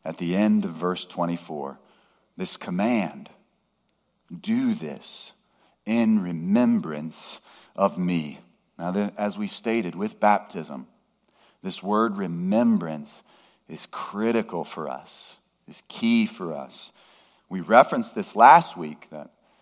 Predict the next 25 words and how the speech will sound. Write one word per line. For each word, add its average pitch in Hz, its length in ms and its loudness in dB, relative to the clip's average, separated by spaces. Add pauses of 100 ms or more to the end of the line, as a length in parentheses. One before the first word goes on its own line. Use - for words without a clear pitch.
(240)
in 92 240 2
many 147 280 6
circumstances, 117 960 0
there's 120 280 0
a 127 60 2
reason 123 840 4
why 139 360 12
we 131 200 2
use 127 580 2
the 120 100 -6
term 117 460 0 (120)
ordinance 143 920 2 (320)
as 123 260 4
compared 110 680 -4
to 90 360 -8 (100)
a 87 140 -8
sacrament. - 1120 -4 (1120)
And 87 100 -12
we 87 80 -8
defined 98 540 2
that 90 380 0
in 82 180 -12
detail 95 640 -4
last 107 460 2
week. 76 360 -10